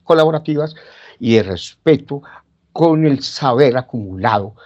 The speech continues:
que tienen las comunidades campesinas, las comunidades indígenas y afro. Hemos ido ya valorando y reconociendo los aportes supremamente importantes de esos saberes que fueron marginados e invisibilizados y que hoy en día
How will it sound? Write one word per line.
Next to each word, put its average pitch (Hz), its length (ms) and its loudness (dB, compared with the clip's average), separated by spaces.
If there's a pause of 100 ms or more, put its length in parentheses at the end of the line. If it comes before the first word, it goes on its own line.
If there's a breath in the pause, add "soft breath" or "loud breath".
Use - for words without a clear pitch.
(140)
que - 140 -14
tienen 104 400 -8
las 117 200 -2
comunidades 104 880 -8
campesinas, 104 840 -6
las 110 260 -2
comunidades 98 460 -10
indígenas 92 560 -8
y 78 100 -6
afro. 85 380 -8 (480 loud breath)
Hemos 123 340 4
ido 135 300 6
ya 127 400 0
valorando 110 760 0
y 117 60 -10
reconociendo 123 840 -8
los 110 200 -10
aportes - 640 -8 (120)
supremamente 151 520 -2
importantes 101 640 -14 (500 loud breath)
de 120 300 4
esos 123 240 -4
saberes 117 340 -4
que - 140 -10
fueron 117 320 -6
marginados 117 580 -4
e 143 40 -4
invisibilizados 131 800 -2
y 110 100 -6
que - 100 -14
hoy 107 160 -2
en 117 80 -4
día 117 280 -2